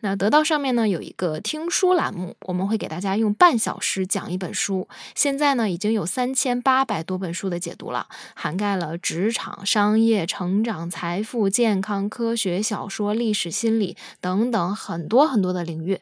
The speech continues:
那如果你喜欢咱们播客的讲书的话呢，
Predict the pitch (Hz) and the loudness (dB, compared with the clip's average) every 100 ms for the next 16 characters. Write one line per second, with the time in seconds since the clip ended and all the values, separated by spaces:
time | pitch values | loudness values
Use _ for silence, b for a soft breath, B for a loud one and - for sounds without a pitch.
0 | B B B - 226 214 302 311 226 208 | B B B 2 4 4 4 4 4 4
1 | 311 - 240 226 240 233 185 226 220 311 | 4 0 -2 -2 -2 0 0 0 0 0
2 | 440 349 226 190 - 190 180 175 165 - | 2 2 0 -6 -4 -4 -2 -6 -8 -12